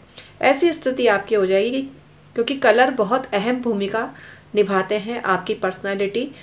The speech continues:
और किस्मत को चमकाने में। आज इसी का विवेचन करने जा रही हूँ।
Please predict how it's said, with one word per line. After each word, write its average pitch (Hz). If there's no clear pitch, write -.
और 208
किस्मत 185
को 226
चमकाने 175
में। -
आज 269
इसी 294
का 285
विवेचन 220
करने 196
जा 170
रही 156
हूँ। 156